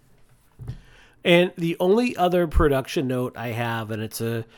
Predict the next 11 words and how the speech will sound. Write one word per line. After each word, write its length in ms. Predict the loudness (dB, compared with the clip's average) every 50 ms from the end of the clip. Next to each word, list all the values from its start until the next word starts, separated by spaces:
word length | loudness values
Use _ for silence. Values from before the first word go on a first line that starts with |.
| -20 _ _ _
kind 200 | -2 2 4 4
of 120 | 4 4 4
a 220 | 2 2 2 0
good 300 | -2 0 0 0 2 2
for 120 | 2 0 0
you 540 | 0 0 0 0 0 -2 -2 -4 -6 -8 -12 -16 -18 _ _ _ _ -4
note 340 | -2 0 0 0 -2 -4
here, 360 | -6 -6 -4 -4 -2 -4 -4 -6 -6
is 220 | -8 -8 -8 -8 -8
that, 540 | -6 -6 -4 -2 -2 -2 -4 -6 -8 -12 _ _ _ _ _ _ _ _
uh, 480 | -6 -6 -6 -6 -6 -6 -8 -8 -10